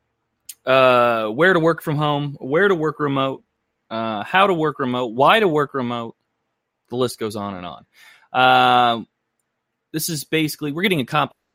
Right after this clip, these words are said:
compilation of the introductory things to freelancing. Uh, so if you're new, if you are curious about it, if you don't know anything about it, these podcasts are gonna be really great.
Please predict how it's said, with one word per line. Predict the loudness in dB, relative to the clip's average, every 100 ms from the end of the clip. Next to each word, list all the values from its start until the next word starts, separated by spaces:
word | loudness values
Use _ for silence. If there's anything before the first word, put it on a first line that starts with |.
| _ _ _ _ _ -14
compilation | -8 -6 -8 _ _ _ _ _ _ _ _ _ _ _ -12 -10 -6
of | -2 0 0 -2 -6 _ _ _ _ _ _ _ _ _
the | -12
introductory | -8 -2 -2 -2 -6 -6 -6 -14
things | -8 -6 -4 -6 -10 -18
to | -14
freelancing. | -8 -8 -8 -10 -12 -18 -20 _ _ _ -10
Uh, | -6 -6
so | -6 -2
if | -2 -2
you're |
new, | -2 -2 -2 -8 -18
if | -12
you | -8 -6 -4 -6 -6 -10
are | -12
curious | -6 -6 -2
about | 0 0
it, | -2
if | -6
you |
don't | -4
know | -2 -4
anything | -6 -6
about | -2 -2
it, | -6 -12
these | -10 -10 -8
podcasts | -6 -6 -4 -8 -8
are |
gonna | -12
be | -10
really | -8 -4
great. | -2 -2